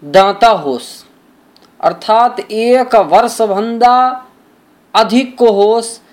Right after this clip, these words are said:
एक वर्षभन्दा पहिला, अ, जनावर बाख्रा दाँत्दैन। र हामीहरू जसरी नेपाल, भारत आदिमा अधिकांश मान्छेहरू बाख्रा नै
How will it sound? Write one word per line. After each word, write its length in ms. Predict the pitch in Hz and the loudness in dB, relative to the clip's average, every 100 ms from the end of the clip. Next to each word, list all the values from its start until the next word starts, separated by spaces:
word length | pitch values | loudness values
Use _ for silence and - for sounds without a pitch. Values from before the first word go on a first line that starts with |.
| _ - | _ 2
एक 280 | 214 233 196 | 2 2 0
वर्षभन्दा 640 | 202 170 220 196 208 214 | 0 0 -4 -4 -2 0
पहिला, 540 | 220 196 202 220 226 - _ _ _ - | 0 0 0 0 -2 -8 _ _ _ -2
अ, 260 | 160 160 | -2 0
जनावर 600 | 160 196 202 214 240 269 285 _ _ _ _ - | -2 -2 0 0 0 -2 -10 _ _ _ _ -2
बाख्रा 720 | 180 196 - - 226 254 330 _ _ - | 2 2 0 0 0 0 -4 _ _ -8
दाँत्दैन। 600 | 156 175 156 143 135 120 - _ _ | -2 -2 -2 -4 -4 -6 -12 _ _
र 60 | 196 | -2
हामीहरू 960 | 214 220 240 254 226 233 233 240 240 226 | 0 0 -2 -2 0 -2 -2 -6 -8 -2
जसरी 580 | 208 214 - 214 233 | -2 -2 -6 -8 -8
नेपाल, 720 | 220 214 202 208 208 214 214 202 | -8 -6 -6 -2 0 2 0 -2
भारत 640 | 170 180 196 214 214 214 - _ _ _ - | 0 2 2 2 0 -2 -12 _ _ _ 0
आदिमा 640 | 208 220 214 208 208 214 - _ _ _ _ _ _ _ - | 2 2 -2 -4 -4 -6 -10 _ _ _ _ _ _ _ -6
अधिकांश 640 | 185 208 208 247 262 254 226 | -4 -2 2 2 2 -4 -4
मान्छेहरू 640 | 214 220 208 220 202 208 | -2 -2 -2 0 0 -4
बाख्रा 580 | 190 196 196 - 220 208 | 0 0 -2 0 0 0
नै 320 | 214 254 | -2 -6